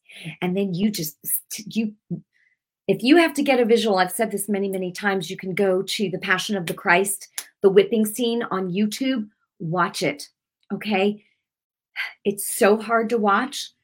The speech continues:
because what they did to Jesus, even in real life, it was so much worse. The Bible says he was marred, he was unrecognizable, more than any other human being that ever lived. I mean, it was just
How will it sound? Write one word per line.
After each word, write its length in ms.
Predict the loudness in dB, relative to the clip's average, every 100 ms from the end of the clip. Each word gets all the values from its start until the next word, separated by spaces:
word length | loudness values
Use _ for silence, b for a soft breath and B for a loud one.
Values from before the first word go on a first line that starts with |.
| _ _ _
because 360 | -4 -2 -2 0
what 160 | 0
they 140 | 0 0
did 200 | -4 -4
to 80 | -2
Jesus, 440 | 0 0 0 -2
even 260 | -4 -4 -2
in 120 | 0
real 180 | 0 0
life, 240 | 0 0
it 120 | -2 -4
was 200 | -4 -6
so 480 | -6 -6 -2 -2
much 320 | -2 -4 -6 -2
worse. 340 | 0 0 0
The 100 | -2
Bible 280 | -2 -2 -2
says 240 | -2 -4
he 140 | -4 -2
was 180 | 0 0
marred, 600 | -4 -2 0 4 2 0
he 140 | -2
was 160 | -2 -2
unrecognizable, 1120 | -4 -2 -6 -6 -6 -4 -4 -6 -8 -6 -6 -8 b b 4
more 200 | 6 6
than 180 | 4 2
any 320 | 2 2 2
other 180 | 2 0
human 380 | -2 -4 -4
being 280 | 2 2 2
that 140 | -4 -6
ever 240 | -6 -4
lived. 380 | -4 -4 -4 -6
I 40 | -4
mean, 160 | -2
it 100 | 0
was 240 | 0 0 -2
just 540 | 0 2 2 -4 -10